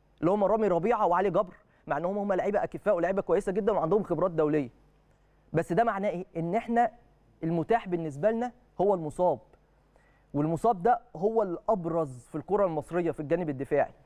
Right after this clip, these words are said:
إذا المنتخب تأثر بالغيابات في خط الدفاع تحديدًا، ولو، وبالتحديد كمان إن كيروش أصلًا أساس شغله ولعبه كله على الاتنين اللي مساكين في الدفاع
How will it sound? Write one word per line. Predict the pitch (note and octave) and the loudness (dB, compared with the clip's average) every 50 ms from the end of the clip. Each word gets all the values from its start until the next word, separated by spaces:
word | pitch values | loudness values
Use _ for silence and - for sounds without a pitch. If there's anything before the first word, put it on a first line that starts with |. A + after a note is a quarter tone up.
| _ _ - - | _ _ -2 0
إذا | A3+ G3 A#3 | 2 2 2
المنتخب | G3+ F3+ E3+ D#3 - A3+ G#3+ - - - | 0 0 -2 -2 -2 -2 -2 -2 -4 -4
تأثر | - - - A3 - - F#3 D#3 | -2 -2 -2 -2 -2 -4 -6 -6
بالغيابات | C#3 C#3 C3+ C#3 B2+ C#3+ C#3 C#3+ D#3 F#3+ F#3+ - - - - - - _ _ _ _ _ | -4 -6 -6 -2 0 0 2 2 2 2 0 -2 -8 -20 -20 -20 -20 _ _ _ _ _
في | - F3 F#3 G3+ E3+ - - - _ _ _ _ _ _ _ | -4 -2 -2 -2 -2 -6 -12 -20 _ _ _ _ _ _ _
خط | - F#3 G3 - - | -2 -2 -2 0 -2
الدفاع | E3 C3+ C#3+ - F#3+ F3+ | -4 -4 -2 -2 -2 -2
تحديدًا، | - - - - D#3 C#3 F3 F#3 D3+ C3 - - _ _ _ _ _ _ _ _ _ - | -2 -4 -8 -8 -6 -4 -4 -4 -4 -4 -10 -18 _ _ _ _ _ _ _ _ _ -2
ولو، | - D3+ E3 G3 G3+ F3+ - - _ _ _ _ - | 2 2 4 4 2 0 -4 -8 _ _ _ _ -10
وبالتحديد | D#3 D3 D3+ - - D#3+ D#3 G3 - | -8 -8 -4 -4 -6 -6 -6 -6 -2
كمان | - F#3 G3 F#3+ E3+ | 0 0 0 0 0
إن | D3+ D3+ | -4 -6
كيروش | D3 - G#3+ A3 G3+ G#3+ - - - - - | -4 -4 -4 -2 -2 -4 -6 -10 -16 -6 -4
أصلًا | E3+ F3+ - - F#3+ E3+ - D3 | -4 -2 0 0 0 0 0 -2
أساس | C#3+ - G3 G3+ G#3 - - - - - - | 0 2 2 2 2 0 -4 -14 -20 -20 -6
شغله | - F#3 G3+ F3 G3 F#3 | -2 0 0 0 2 0
ولعبه | F3 D3+ D3 F3 F3+ - D#3+ D3+ | 2 2 2 2 2 0 -2 -2
كله | - F#3+ G3 F#3 F3+ D3+ | -2 0 2 2 2 2
على | D#3 E3 E3+ | 4 2 2
الاتنين | D3+ C#3 C3 - F3 F#3+ F#3+ F3 | 0 0 -2 -2 -2 0 0 0
اللي | D3+ C#3+ C#3 | 0 0 -2
مساكين | C#3 C3 - D3+ C#3+ - F#3 F#3 | -2 -2 -2 -4 -4 -2 -4 -6
في | - D#3 | -6 -6
الدفاع | C3+ C3+ C3+ - F3 F#3+ - | -8 -4 0 2 2 2 2